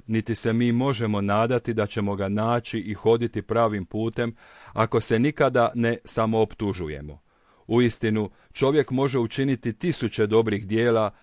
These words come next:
no ne ide li ovim putem, nikada neće prestati nanositi patnju drugima ni sam patiti, gubeći tako svaku zaslugu.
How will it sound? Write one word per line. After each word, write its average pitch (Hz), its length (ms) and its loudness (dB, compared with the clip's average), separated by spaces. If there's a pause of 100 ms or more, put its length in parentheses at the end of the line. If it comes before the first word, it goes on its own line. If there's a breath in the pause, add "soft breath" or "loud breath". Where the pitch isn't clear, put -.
(300 soft breath)
no 123 180 2
ne 156 220 4
ide 131 180 4
li 120 80 2
ovim 123 260 0
putem, 120 580 0
nikada 135 600 2
neće 117 380 0
prestati 117 560 0
nanositi 104 580 -2
patnju 110 440 -2
drugima 113 640 -2
ni 101 160 -2
sam 110 500 -2
patiti, 85 460 -6 (200 soft breath)
gubeći 127 480 -2
tako 110 380 0
svaku 120 460 0
zaslugu. 78 600 -8